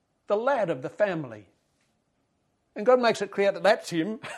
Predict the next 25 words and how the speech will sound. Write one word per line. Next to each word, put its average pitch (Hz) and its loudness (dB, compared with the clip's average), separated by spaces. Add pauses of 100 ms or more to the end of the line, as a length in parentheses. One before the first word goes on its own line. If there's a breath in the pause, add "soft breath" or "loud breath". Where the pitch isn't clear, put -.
(140)
<laughs> - -18
He's 277 -8
the 208 0
future 190 -6
king 170 -10
of 151 -4
Israel. 165 -2 (1800 loud breath)
And 170 -6
with 160 -2
that, 220 4
we 214 0
come 170 -4
to 165 -4
our 151 2
passage 151 -8
for 147 -8
today. 123 -10 (2000)
In 143 -6
one 165 -2
Samuel 160 -2
seventeen, 147 -6
verses 135 -8
one 139 -6
to 139 -14
three, 120 -10